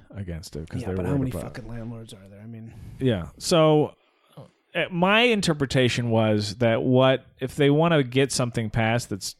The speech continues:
Speaker 1: better rent control, they need to, the proposition needs to be, like, a repeal and replace.
Speaker 2: Yeah.
Speaker 1: So there's this, 'cause I think that would pass if there was a, like,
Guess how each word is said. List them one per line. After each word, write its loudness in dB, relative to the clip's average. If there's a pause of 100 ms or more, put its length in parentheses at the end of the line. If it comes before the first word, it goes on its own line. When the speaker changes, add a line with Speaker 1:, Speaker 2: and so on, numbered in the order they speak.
Speaker 1:
better 2
rent -2
control, 2
they -2
need -2
to, 0
the -4
proposition 0
needs -8
to -10
be, -2
like, -4
a -4
repeal -2
and -4
replace. -8 (240)
Speaker 2:
Yeah. -6
Speaker 1:
So 2
there's -2 (100)
this, -4 (460)
'cause 2
I 2
think -4
that 2
would 0
pass 0
if -12
there 2
was 0
a, -2
like, -10